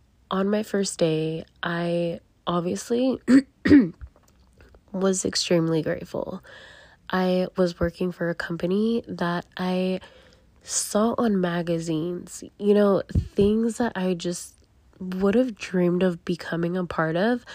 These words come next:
I was actually living it. Unfortunately, I had to start at the bottom, and I had to learn the truest definition of passion by living through it. When I got hired,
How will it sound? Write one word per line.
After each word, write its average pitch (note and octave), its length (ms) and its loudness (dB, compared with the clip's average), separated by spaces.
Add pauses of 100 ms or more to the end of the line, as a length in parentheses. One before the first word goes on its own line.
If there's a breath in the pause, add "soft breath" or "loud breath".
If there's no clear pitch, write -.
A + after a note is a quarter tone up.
(580 loud breath)
I F3+ 100 0
was G#3+ 280 2
actually F3 540 0
living E3 380 0
it. D3+ 220 -10 (680 soft breath)
Unfortunately, A3+ 1200 0 (160)
I F#3 120 0
had F3+ 400 -6
to - 120 -2
start E3+ 600 -4
at F3+ 140 -8
the F#3+ 80 -4
bottom, E3+ 680 -4 (300)
and F#3 140 -2
I F#3+ 60 0
had E3+ 380 -4
to G3 140 -2
learn E3+ 540 -2 (140)
the F#3 100 2
truest - 580 0
definition F3 600 -2
of F3+ 160 -6
passion F#3+ 600 -4 (440 soft breath)
by F3 140 -2
living E3+ 380 0
through D2+ 240 -4
it. - 240 -8 (1120 loud breath)
When G#3 160 2
I G#3+ 80 0
got A#3 240 -4
hired, E3+ 500 -2